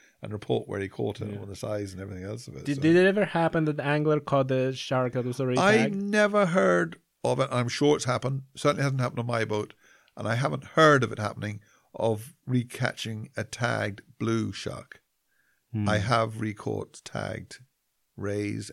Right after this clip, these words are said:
Speaker 1: and tagged tope, and I've
Speaker 2: Right.
Speaker 1: caught back tope that I've tagged myself two or three years previous.
Speaker 2: Wow.
Speaker 1: Uh, or a few weeks previous,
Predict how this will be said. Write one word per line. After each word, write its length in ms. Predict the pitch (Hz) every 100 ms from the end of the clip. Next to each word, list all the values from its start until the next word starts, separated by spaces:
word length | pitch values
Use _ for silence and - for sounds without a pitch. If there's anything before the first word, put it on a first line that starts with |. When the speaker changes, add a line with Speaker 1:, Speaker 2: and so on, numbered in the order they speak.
| -
Speaker 1:
and 160 | 95
tagged 360 | - 107 98 -
tope, 320 | - - - _ _ _ _ _ _ _
and 100 | 101
I've 60 | 95
Speaker 2:
Right. 80 | 90
Speaker 1:
caught 240 | 107 98
back 280 | 107 - -
tope 320 | - 101 - - _ _ _
that 80 | -
I've 100 | 98
tagged 300 | - 101 95
myself 580 | 92 95 123 107 95 - _
two 160 | - 104
or 40 |
three 200 | 98 107
years 160 | 98 92
previous. 520 | - 135 127 95 -
Speaker 2:
Wow. 280 | 175 196 101 - _ _ _ _ _ _ _ -
Speaker 1:
Uh, 180 | 90 87 -
or 420 | - 107 101 98 - _ _ _
a 20 |
few 200 | - 92
weeks 220 | 110 123
previous, 480 | - 92 69 - -